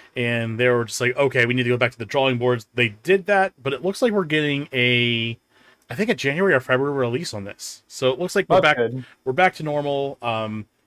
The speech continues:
Speaker 1: people that were worried that the card mechanics were either staying or, or leaving,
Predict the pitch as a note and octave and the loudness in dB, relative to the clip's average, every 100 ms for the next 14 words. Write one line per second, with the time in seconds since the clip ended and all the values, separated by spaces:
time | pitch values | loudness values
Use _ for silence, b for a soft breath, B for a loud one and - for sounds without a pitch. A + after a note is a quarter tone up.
0 | - E3+ D#3+ D#3 C3+ B2+ C3+ C#3+ C3+ C3 | -8 -6 0 2 2 0 2 4 4 0
1 | C#3 B2+ B2 B2 A2 - D3+ C#3 C3 - | -4 -2 -2 -2 -8 0 2 2 -2 0
2 | C#3 B2+ D3 A#2+ G#2+ - E3+ D#3 C#3 A2 | 0 -2 -4 -4 -4 2 4 4 0 -4
3 | - B2+ B2 G3+ F#3+ F#3 F3+ | -2 0 2 2 2 0 -2